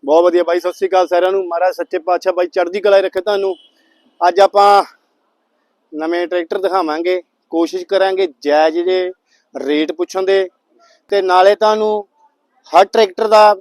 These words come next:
ਮਾਲਕ ਦਾ ਨੰਬਰ ਵੀ ਦੇਵਾਂਗੇ। ਠੀਕ ਹੈ, ਗੱਲ ਉਹ ਗੱਲ ਨਹੀਂ ਹੈਗੀ ਕਿ "ਸ਼ਰਮਾ ਯਾਰ ਤੂੰ ਨੰਬਰ ਨਹੀਂ ਦਿੰਦਾ,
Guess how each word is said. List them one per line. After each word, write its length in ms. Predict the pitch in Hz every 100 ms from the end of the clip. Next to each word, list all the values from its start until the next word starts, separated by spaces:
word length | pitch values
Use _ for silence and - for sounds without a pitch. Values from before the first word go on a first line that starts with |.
| 175
ਮਾਲਕ 420 | 160 165 175 180
ਦਾ 140 | 190 196
ਨੰਬਰ 340 | 185 175 196
ਵੀ 120 | 214
ਦੇਵਾਂਗੇ। 400 | 196 170 151 127 _ _ _ 139 135 120 _ _ _ _ _ _
ਠੀਕ 140 | 165 190
ਹੈ, 80 |
ਗੱਲ 160 | 190 185
ਉਹ 160 | 196 190
ਗੱਲ 160 | 185
ਨਹੀਂ 140 | 190 196
ਹੈਗੀ 300 | 175 175 175
ਕਿ 160 | 180
"ਸ਼ਰਮਾ 380 | 165 165 175 180
ਯਾਰ 200 | 175 170
ਤੂੰ 340 | - 180 175 - _ _ _ _ _ 139
ਨੰਬਰ 340 | 165 156 170
ਨਹੀਂ 160 | 175 175
ਦਿੰਦਾ, 400 | 170 170 170